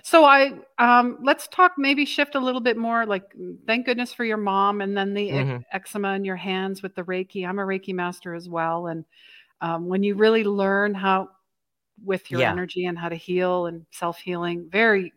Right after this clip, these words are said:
Speaker 1: huge key, uh, piece to this. Um, but your, your brother, I had mentioned
Speaker 2: Mm-hmm.
Speaker 1: even before I jumped on, I felt like you guys were twin flames.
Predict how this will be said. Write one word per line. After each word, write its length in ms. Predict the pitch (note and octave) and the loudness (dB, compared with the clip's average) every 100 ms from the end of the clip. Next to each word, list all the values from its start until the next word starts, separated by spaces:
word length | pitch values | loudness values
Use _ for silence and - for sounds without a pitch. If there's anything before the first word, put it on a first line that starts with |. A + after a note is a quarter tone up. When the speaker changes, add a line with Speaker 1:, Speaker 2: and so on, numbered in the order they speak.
| _ | _
Speaker 1:
huge 640 | - - A3+ F#3 D#3+ - - | -20 -6 -2 -2 -2 -8 -10
key, 400 | A3 F3+ D3 - - - - - - | -2 -2 -2 -10 -20 -20 -20 -20 -8
uh, 260 | E3+ E3 E3 | -2 -2 -2
piece 340 | - G#3 G3 | -4 -4 -4
to 120 | - E3+ | -6 -2
this. 320 | E3 E3+ - - - - - - | -2 -4 -10 -20 -20 -20 -6 2
Um, 540 | F#3 F#3 F#3 F3 - _ - G3+ | 4 4 2 -6 -10 _ -14 2
but 260 | A3 G#3 - | 4 4 2
your, 280 | A3+ G#3+ G#3+ | 0 2 4
your 160 | G#3 | 2
brother, 460 | G3 G#3 G3 D#3+ D3 _ - F#3 - | 2 2 2 -2 -6 _ -14 -8 -2
I 180 | F#3+ | 2
had 120 | G#3 G3+ | 2 2
mentioned 320 | G#3 G3+ A3+ | 0 0 -2
Speaker 2:
Mm-hmm. 100 | F#3+ | -2
Speaker 1:
even 160 | F#3+ | -2
before 300 | F#3+ F#3 G3+ G3 | -4 -2 2 2
I 60 | |
jumped 320 | G3 F#3 F#3 | 0 -4 -4
on, 200 | F#3+ F3+ | -2 -2
I 60 | F3+ | -2
felt 220 | - F3+ | -4 -4
like 200 | F3 E3 | -6 -8
you 80 | F#3 | -8
guys 240 | F3+ E3+ | -6 -6
were 80 | E3+ | -10
twin 240 | - F3 E3 | -10 -10 -8
flames. 540 | - E3 D#3 D#3 - | -8 -8 -8 -14 -20